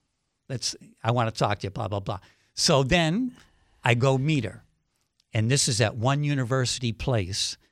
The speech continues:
in Harvard Square. This is a building, I think Peter Wolf used to live there. Ed Hood, who was an Andy Warhol, um, you know, personality, used to live there. He got murdered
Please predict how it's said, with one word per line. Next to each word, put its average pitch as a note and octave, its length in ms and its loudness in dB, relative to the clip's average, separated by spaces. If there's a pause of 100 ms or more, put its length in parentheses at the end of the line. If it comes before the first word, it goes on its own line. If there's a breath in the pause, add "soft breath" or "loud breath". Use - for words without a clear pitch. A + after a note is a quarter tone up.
(140)
in G#2 120 0
Harvard A2 400 2
Square. F#2+ 600 0 (460)
This B2+ 180 -2
is C#3 140 0
a B2 40 0
building, A2+ 540 0 (500 soft breath)
I - 40 -12
think A2+ 220 -6
Peter B2+ 240 2
Wolf A#2+ 340 2
used B2 200 0
to B2 60 -2
live A2 220 0
there. G#2 320 0
Ed A#2 180 0
Hood, A2 360 2
who B2 160 -4
was G2 180 -2
an G2+ 180 -4
Andy A2 300 -2
Warhol, G2+ 760 -2 (500)
um, F#2+ 520 -4 (280)
you G#2+ 120 -8
know, F#2 140 -6
personality, G2+ 760 -4
used G2 280 -8
to - 80 -8
live F#2+ 200 -2
there. F2 140 -4
He F#2 80 -6
got - 180 -6
murdered A2 500 0